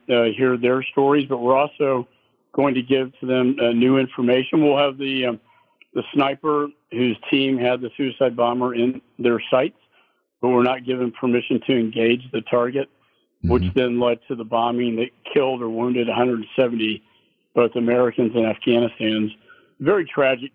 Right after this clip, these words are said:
Speaker 1: to the families because it could have been prevented. We also have new evidence that there was a intelligence that they knew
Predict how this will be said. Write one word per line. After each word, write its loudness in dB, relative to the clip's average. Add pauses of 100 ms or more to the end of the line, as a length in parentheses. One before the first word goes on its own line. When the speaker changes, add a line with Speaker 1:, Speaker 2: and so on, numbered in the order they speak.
Speaker 1:
to -10
the -12
families -4
because -4
it -14
could -2
have -6
been -4
prevented. -4 (560)
We 0
also 0
have -2
new 0
evidence -2
that -18
there -8
was -10
a 0 (680)
intelligence -2 (720)
that -2
they 2
knew 2